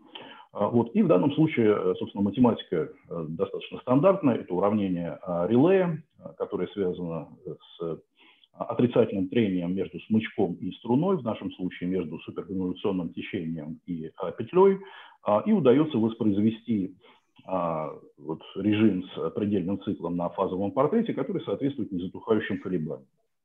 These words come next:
Вот. И совсем недавно, вот, к нашему огромному, так сказать, удовольствию, наши коллеги из,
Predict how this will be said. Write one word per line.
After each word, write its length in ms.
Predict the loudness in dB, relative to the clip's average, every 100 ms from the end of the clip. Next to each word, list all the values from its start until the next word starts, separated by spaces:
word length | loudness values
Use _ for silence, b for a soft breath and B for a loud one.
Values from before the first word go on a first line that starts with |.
| _ b b
Вот. 240 | -8 -6 2
И 100 | 2
совсем 380 | 4 2 4 6
недавно, 400 | 6 4 2 0
вот, 160 | -4 -6
к 40 | -6
нашему 340 | -6 -4 -4
огромному, 440 | -2 0 0 -4 -6
так 60 | -12
сказать, 180 | -14
удовольствию, 500 | -2 0 2 -2 -4
наши 220 | -4 -4 -4
коллеги 380 | -4 -2 -4 -6
из, 260 | -6 -10